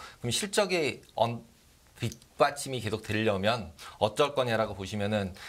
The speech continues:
결국은 기업들이 수익 나는 거랑 그다음에 금리 부분이 연동이 될 거고, 근데 금리 연동되는 부분은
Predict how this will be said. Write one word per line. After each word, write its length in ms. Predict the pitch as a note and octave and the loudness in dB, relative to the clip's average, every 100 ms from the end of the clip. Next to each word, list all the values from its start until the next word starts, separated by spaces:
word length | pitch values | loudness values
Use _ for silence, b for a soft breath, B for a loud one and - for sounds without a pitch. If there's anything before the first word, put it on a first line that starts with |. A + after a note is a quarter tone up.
| B B - | B B -4
결국은 480 | F3 F3+ E3+ D#3+ - | -2 0 0 -2 -2
기업들이 760 | - C3+ C3+ C3+ B2 - - - - | 2 2 2 -2 -2 -4 -8 -20 -10
수익 240 | - F3+ | -4 0
나는 260 | C3 F#2+ G2+ | 2 2 2
거랑 300 | G2 C#3 F3 | 0 0 0
그다음에 180 | A2+ G#2 | -2 -2
금리 320 | - B2+ C#3+ | -2 -2 0
부분이 300 | B2 A#2 A2+ | -2 -2 0
연동이 320 | F#2 F#2 G#2 | 0 -2 -4
될 160 | F#2 - | -4 -2
거고, 180 | F#2+ G2 | -2 0
근데 200 | G#2+ G2+ | -2 -2
금리 340 | A#2+ C#3 D#3+ | 0 0 2
연동되는 600 | B2+ A#2 A#2 G#2 G#2 G2+ | 0 0 -4 -2 -2 -4
부분은 460 | G2 F2 G2 C#3 | -6 -4 -2 -2